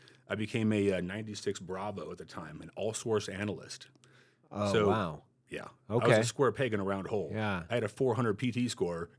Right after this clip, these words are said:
Speaker 1: and the next highest was, like, a two sixty.
Speaker 2: Right.
Speaker 1: Not doing the same things.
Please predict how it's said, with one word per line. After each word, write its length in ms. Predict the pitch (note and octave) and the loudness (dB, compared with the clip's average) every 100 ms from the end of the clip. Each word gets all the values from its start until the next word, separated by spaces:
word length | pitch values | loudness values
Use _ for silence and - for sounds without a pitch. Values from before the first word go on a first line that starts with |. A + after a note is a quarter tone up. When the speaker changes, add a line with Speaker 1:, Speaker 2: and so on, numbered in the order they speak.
| - | -6
Speaker 1:
and 120 | G2 | -2
the 40 | |
next 220 | G#2+ G#2+ - | 0 0 0
highest 220 | G#2+ G#2 | -2 -2
was, 80 | F#2+ | -4
like, 120 | E2+ | -8
a 40 | - | -8
two 180 | - | -6
sixty. 480 | F#2+ F#2+ - - C2 - | -2 -2 -4 -12 -16 -10
Speaker 2:
Right. 380 | F2 E2 D#2+ - - | -4 -4 -4 -10 -4
Speaker 1:
Not 360 | G#2 A2 A2 - _ G2+ | 0 2 0 -4 _ -4
doing 220 | A2 G2+ | 0 2
the 80 | E2+ | 0
same 240 | - G2 F#2 | -2 -2 0
things. 500 | G#2+ F2+ D#2 D#2+ | -2 -2 -6 -10